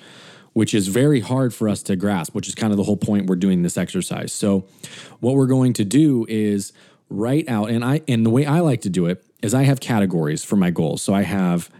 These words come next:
health goals, I have financial goals, I have goals for my businesses, and I have goals, you know,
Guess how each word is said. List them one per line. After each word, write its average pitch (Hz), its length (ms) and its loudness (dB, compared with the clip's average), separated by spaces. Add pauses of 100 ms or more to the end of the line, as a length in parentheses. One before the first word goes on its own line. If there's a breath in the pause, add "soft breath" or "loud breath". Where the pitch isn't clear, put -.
health 135 320 0
goals, 135 420 0 (200 soft breath)
I 104 100 -4
have 90 260 -2
financial 117 540 0
goals, 110 420 0 (340 soft breath)
I 107 100 -2
have 98 240 0
goals 104 300 0
for 98 260 0
my 85 220 2
businesses, 135 760 0 (360 soft breath)
and 107 100 -2
I 107 60 2
have 98 120 0
goals, 101 640 0
you 101 140 -2
know, 92 220 0